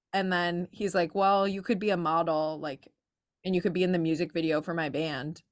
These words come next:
And then he's like, "Oh, fuck, I, now I have to start a band." And it's, like, so, it's so, like, it's a cool movie, and their music is good. And this book made me, like, I think the reason that I maybe liked this book a little more than you guys was, like, partially because of the,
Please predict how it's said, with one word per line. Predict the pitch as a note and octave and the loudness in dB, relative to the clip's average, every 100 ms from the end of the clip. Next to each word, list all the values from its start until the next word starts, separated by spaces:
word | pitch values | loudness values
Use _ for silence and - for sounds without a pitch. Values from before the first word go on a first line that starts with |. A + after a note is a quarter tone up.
| _ _ _ _ | _ _ _ _
And | G3 | 2
then | G3+ | 4
he's | G#3 G3+ | 4 4
like, | F#3 - | 2 2
"Oh, | F3+ | 0
fuck, | F#3 E3+ F3 | 2 0 0
I, | - | -2
now | G#3+ A3 | 4 6
I | A#3 | 8
have | A#3+ A3+ | 8 6
to | B3 | 0
start | - G3+ G3+ | 4 4 4
a | |
band." | E3+ D#3+ E3 F#3+ C#4 _ - | 2 0 -2 -4 -8 _ 0
And | A#3 | 0
it's, | - | 2
like, | C4 - | 0 0
so, | - - - F#3 F#3 G3+ G#3+ _ _ - | -4 -6 0 2 4 2 -4 _ _ -4
it's | C4 - | -4 -2
so, | - - G3+ G#3+ | -10 0 2 2
like, | D4 D4+ - _ _ _ - | 0 -4 -12 _ _ _ -4
it's | A#3 E4+ | 0 0
a | |
cool | - A#3+ G#3 | -2 0 0
movie, | F#3+ E3 G3+ A3 | 2 0 -2 -4
and | G#3+ G3+ | -2 -2
their | F#3+ | 0
music | E3+ D3+ E3 F#3 | 0 -2 -4 -6
is | G3+ G3+ | -6 0
good. | A3 A3 A3 _ _ _ _ _ _ - | 2 2 -2 _ _ _ _ _ _ -4
And | A3 G#3 | 0 2
this | G#3+ | 0
book | - G3 - | 0 -2 -2
made | G3+ G3+ | -4 -2
me, | G#3 | 0
like, | F#3 - _ _ - | -2 -4 _ _ -2
I | A#3+ | 0
think | B3+ C4+ | 2 2
the | F4+ | 2
reason | F4+ D#4+ | 2 4
that | C#4+ | 4
I | A3+ | 4
maybe | G#3 F#3+ G3+ | 2 0 2
liked | E3+ F3 - | 2 0 -2
this | G3+ | -6
book | G3+ F#3 | -4 -2
a | |
little | F3 E3 D#3+ | 0 2 0
more | D3 D#3+ | -2 -2
than | G3 | -2
you | |
guys | G#3 A3 G#3+ | 0 0 -2
was, | F#3 | -4
like, | F3 _ _ _ | -4 _ _ _
partially | F3 F3+ - A#3 | 0 2 2 0
because | A#3+ B3 B3 | 0 0 2
of | B3 A#3+ | 0 0
the, | B3+ A#3 | 2 0